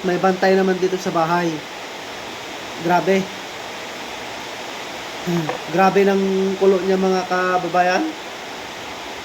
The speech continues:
Kung napapansin nyo, grabe ng kulo niya, mga kababayan, mga kantingero, kantingera dyan.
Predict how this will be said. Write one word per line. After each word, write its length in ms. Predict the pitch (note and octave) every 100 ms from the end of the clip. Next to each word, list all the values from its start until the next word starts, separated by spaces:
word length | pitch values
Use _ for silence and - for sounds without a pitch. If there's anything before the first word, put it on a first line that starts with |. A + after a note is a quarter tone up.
| - - - - - - - - - - -
Kung 140 | F3
napapansin 720 | F#3 F#3 F#3 F#3+ F#3+ F#3 G3 F#3
nyo, 240 | G3 D4 - - - - - - - - - - - - - - - - - - - - - F3+
grabe 320 | F#3 G3 G3+ G3+
ng 160 | G3 G3 G3 G3 G3 G3 G3 F#3+
kulo 240 | F#3+ F#3+ F3+
niya, 240 | G3 G3 F#3+ - F3
mga 160 | F#3 F#3
kababayan, 480 | F3+ E3 F3+ F3 F3+
mga 160 | E3+
kantingero, 500 | E3 F3 E3+ E3+ F3 D#3+
kantingera 560 | E3 E3 E3 E3 D#3 D3
dyan. 160 | D3+